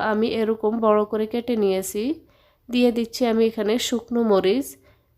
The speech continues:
যে যেরকম ঝাল খেতে পছন্দ করেন, সেই অনুযায়ী আপনারা এখানে ঝালটা হওয়ার জন্য মরিচটা অ্যাড করে দিবেন।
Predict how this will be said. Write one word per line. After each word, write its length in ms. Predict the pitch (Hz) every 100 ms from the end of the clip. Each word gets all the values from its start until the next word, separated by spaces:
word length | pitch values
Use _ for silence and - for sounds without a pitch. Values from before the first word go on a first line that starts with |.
| -
যে 180 | 226 254
যেরকম 440 | 240 233 226 226 247
ঝাল 260 | 262 233 220
খেতে 260 | 220 233 247 -
পছন্দ 360 | 226 - 214 214
করেন, 300 | 214 202 214
সেই 260 | 247 247 226
অনুযায়ী 420 | 233 214 214 233 226
আপনারা 360 | 208 208 214 233
এখানে 360 | 196 220 208 214
ঝালটা 520 | 247 226 214 208 233 226 220
হওয়ার 300 | 208 202 208
জন্য 180 | 214 208
মরিচটা 420 | 226 214 208 - 220
অ্যাড 240 | 196 196 -
করে 200 | 226 208
দিবেন। 360 | 196 190 185